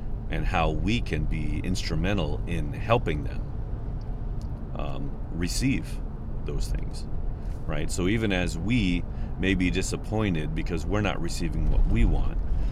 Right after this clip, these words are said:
we can learn the lesson of love that says even if we are not receiving what we want, we can help other people receive what they have. We can become an instrument in the hands of God to help alleviate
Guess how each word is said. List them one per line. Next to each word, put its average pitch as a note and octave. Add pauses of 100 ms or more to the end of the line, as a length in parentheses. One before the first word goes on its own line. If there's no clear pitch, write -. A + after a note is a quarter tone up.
(300)
we G#2+
can F2
learn G2
the E2
lesson F2
of D2+
love E2 (720)
that -
says E2+
even A#2+
if F2+
we A#2
are F2+
not D2+
receiving D2+
what -
we A2+
want, A2 (120)
we G2
can D#2+
help E2
other F2
people C#2
receive -
what -
they D#2
have. -
We F2+
can D2 (440)
become D#2+
an D#2
instrument D#2+
in E2
the D#2
hands D#2+
of D2
God D2+ (400)
to E2
help D#2+
alleviate D#2